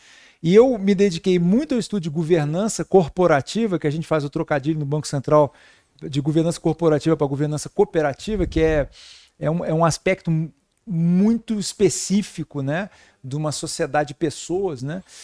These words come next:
É, me despertou interesse, quer dizer, eu, eu sou parceiro não só do agro, aqui junto as duas coisas que eu gosto muito de trabalhar,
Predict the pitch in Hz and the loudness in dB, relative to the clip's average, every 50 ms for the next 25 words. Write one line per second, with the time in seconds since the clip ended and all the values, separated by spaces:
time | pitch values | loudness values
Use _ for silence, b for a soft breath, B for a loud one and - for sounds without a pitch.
0 | B B B B - 151 143 147 147 147 147 143 139 143 - - 160 160 165 165 | B B B B -2 0 2 2 4 2 2 0 0 0 -2 -2 -4 -6 -8 -14
1 | 170 185 - _ - 196 208 208 185 196 - - 233 214 - 226 220 208 - 240 | -20 -20 -20 _ -4 -2 -2 -2 -2 -4 2 2 2 2 2 0 -4 -2 0 2
2 | 226 185 175 180 170 - - - 151 139 127 - 147 156 180 214 226 190 - - | 2 2 2 0 -2 -6 -8 -10 -10 -8 -6 -4 -2 -2 0 -2 -4 -6 -8 -12
3 | - 135 127 123 - _ _ _ 156 139 - 202 208 - 214 190 170 - - 202 | -14 -16 -16 -16 -20 _ _ _ -6 -2 -2 -2 2 4 4 4 4 2 2 2
4 | 208 190 190 233 269 311 - - 208 196 185 170 175 156 165 202 220 214 190 - | 2 4 4 2 2 2 0 0 0 2 2 4 4 4 4 4 4 2 2 2
5 | 226 196 202 233 - 226 180 160 190 254 294 - - - 214 226 220 - 262 302 | 0 0 2 4 4 4 2 2 0 -2 -2 -4 0 2 2 2 2 0 -4 0
6 | 190 196 233 233 - 233 208 190 214 240 262 247 208 - 277 - - 254 208 165 | 2 2 2 2 0 0 2 4 4 4 2 0 -2 -4 -2 0 2 2 4 2
7 | 135 131 | 2 0